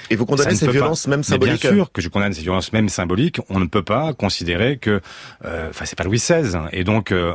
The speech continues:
Speaker 2: on ne peut pas, on est en démocratie, on est dans un état de droit, même s'il y a des choses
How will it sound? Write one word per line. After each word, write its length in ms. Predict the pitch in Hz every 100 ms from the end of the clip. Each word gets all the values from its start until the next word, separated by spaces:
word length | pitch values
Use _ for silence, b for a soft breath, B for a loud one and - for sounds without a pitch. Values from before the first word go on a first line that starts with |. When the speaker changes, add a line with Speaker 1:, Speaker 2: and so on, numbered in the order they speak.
| 80
Speaker 2:
on 100 | 85
ne 80 | 80
peut 140 | 95
pas, 260 | 101 113 135
on 100 | 98
est 40 |
en 80 | 82
démocratie, 760 | 82 85 - 82 - 117 170 - B B
on 80 | 85
est 40 | 85
dans 160 | 80
un 60 | 87
état 200 | - 85
de 100 | 85
droit, 480 | 78 104 135 180 131
même 280 | 98 101 95
s'il 320 | - 113 110
y 80 | 85
a 40 |
des 120 | 82
choses 260 | - 101